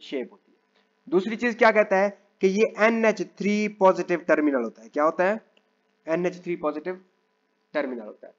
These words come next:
तो ये बातें आपने याद रखनी है। किसके बारे में? फैब रीजन के बारे में। फैब रीजन, ये मैं structure पढ़ा रहा हूँ कि एक antigen की स्ट्रक्चर जो कि हम देखते हैं, हम कहते हैं कि हमने ब-, कल बनाया था ना कि ये, ये बी cell है, कि बी cell के ऊपर क्या बनी हुई है? एंटी-, antibody बनी हुई है। कल पढ़ा था ना हम लोगों ने।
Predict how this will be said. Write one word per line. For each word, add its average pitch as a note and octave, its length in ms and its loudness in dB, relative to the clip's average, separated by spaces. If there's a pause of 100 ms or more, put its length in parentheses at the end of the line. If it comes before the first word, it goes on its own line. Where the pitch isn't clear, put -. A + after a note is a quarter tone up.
(200)
तो D3+ 60 -12
ये F3 180 -2
बातें E3 280 -2
आपने D3 200 -4
याद C3+ 280 -4
रखनी C#3 300 -8
है। B2 140 -12 (320)
किसके E3 260 -2
बारे C#3+ 220 4
में? C#3 180 -4 (480)
फैब D3+ 240 0
रीजन B2 260 -6
के A2+ 100 -14
बारे G#2 180 -20
में। - 140 -20 (260)
फैब D#3 220 0
रीजन, E3 200 -6
ये G3 60 0
मैं G3+ 80 -4
structure G#3+ 360 -6
पढ़ा D3+ 220 2
रहा D3 80 2
हूँ D3+ 80 -2
कि D#3+ 60 -6
एक D3 80 -10
antigen E3 360 -4
की F3 100 -20
स्ट्रक्चर E3 440 -8 (300)
जो E3 120 2
कि F#3+ 80 0
हम F3+ 180 0
देखते F3 320 2
हैं, F#3+ 300 0 (200)
हम D#3+ 120 0
कहते F3 300 0
हैं F#3 120 2
कि E3+ 100 0
हमने F3+ 280 0
ब-, D#3 200 -2
कल F3 140 4
बनाया F3 240 4
था A#3+ 100 0
ना A3+ 100 2
कि G#3 120 0
ये, F3+ 380 2 (120)
ये E3 160 2
बी F3+ 200 2
cell A#3 220 2
है, B2+ 180 -2 (320)
कि D3+ 60 -4
बी F3 200 2
cell G3 200 4
के F#3 100 0
ऊपर F3 160 0
क्या F#3 180 2
बनी F3 160 2
हुई E3 200 2
है? F3+ 260 -2 (800)
एंटी-, E3 300 -6
antibody C#3+ 480 -8
बनी A2 160 -16
हुई - 120 -20
है। - 160 -20
कल C#3 80 -6
पढ़ा F3+ 220 -4
था A3+ 80 -10
ना B3 60 -6
हम A#3 100 -6
लोगों G3+ 200 -4
ने। D3+ 120 -8